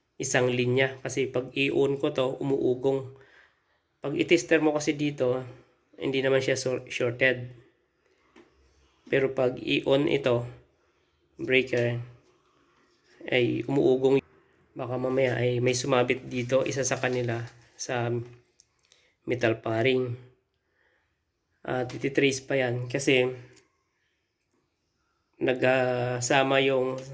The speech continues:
sa mga, uh, lamppost, then ito sa perimeter na ilaw siguro ito, itong umakyat. Ito kasi sa baba to pumunta. Itong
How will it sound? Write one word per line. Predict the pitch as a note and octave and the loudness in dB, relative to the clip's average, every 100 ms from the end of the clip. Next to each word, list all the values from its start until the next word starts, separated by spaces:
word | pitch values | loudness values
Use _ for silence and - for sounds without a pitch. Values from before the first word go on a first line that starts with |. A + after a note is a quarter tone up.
| B2 - | -16 -18
sa | - - C3+ B2+ B2+ B2 B2 B2 B2 _ _ _ _ _ _ _ - | -16 -6 -4 -2 -2 -4 -6 -8 -12 _ _ _ _ _ _ _ -2
mga, | C3+ B2 | 2 4
uh, | A#2+ A#2 A#2+ A#2+ A#2+ A#2+ | 4 2 0 -2 -4 0
lamppost, | D3 D#3+ - C3 C#3+ - _ _ - - _ C3+ | 0 0 -2 -2 -2 -6 _ _ -20 -20 _ -4
then | B2 A2+ A#2 A#2 A#2+ A#2 | 2 4 4 0 -2 -4
ito | B2 A#2+ A#2 A#2 - - _ _ _ _ _ _ _ - | -4 -2 -2 -4 -10 -20 _ _ _ _ _ _ _ -18
sa | - B2+ A2+ G#2+ G#2+ A2 A2 _ _ _ _ _ _ _ _ _ _ _ - | -6 0 0 0 -2 -6 -10 _ _ _ _ _ _ _ _ _ _ _ -2
perimeter | B2 A#2 A2+ - A#2 A#2+ - - - - | 2 4 2 0 -4 -2 -8 -10 -16 -10
na | B2+ A#2 - | -4 -4 -2
ilaw | A2+ G#2+ G#2 | -2 -2 -6
siguro | - - A2+ A2 A#2+ | -8 -8 -6 -6 -6
ito, | A2+ - A2+ - | -8 -6 -8 -8
itong | A#2+ A2+ | -8 -6
umakyat. | G#2 G2+ - A#2 - - | -4 -6 -4 -8 -8 -10
Ito | A#2+ A#2+ | -6 -4
kasi | A2+ A#2+ A2+ | -4 -2 -2
sa | A#2+ | -4
baba | A2+ G#2+ G#2+ - | -6 -6 -6 -8
to | A2 | -12
pumunta. | G#2+ A2 G#2+ A2 A2+ - _ _ _ _ _ _ _ _ _ _ | -10 -8 -10 -10 -12 -14 _ _ _ _ _ _ _ _ _ _
Itong | - A#2 A2+ A2 G#2+ A2 | -10 -4 -2 -2 -4 -6